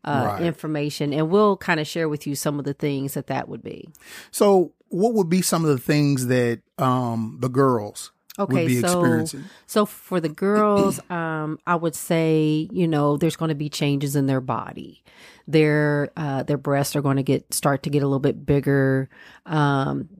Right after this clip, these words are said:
Speaker 1: you know, their behinds might get a little bit bigger. This is a lot of times between eleven and thirteen that girls,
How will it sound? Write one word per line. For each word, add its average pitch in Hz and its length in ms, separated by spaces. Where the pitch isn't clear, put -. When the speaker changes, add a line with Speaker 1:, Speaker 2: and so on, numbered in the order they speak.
Speaker 1:
you 156 140
know, 123 400
their 160 120
behinds 139 720
might 147 180
get 147 140
a - 40
little 135 140
bit 131 260
bigger. 135 520
This 160 320
is 151 320
a 160 80
lot 147 240
of 156 100
times 151 560
between 139 800
eleven 143 520
and 135 120
thirteen 196 800
that 147 260
girls, 156 640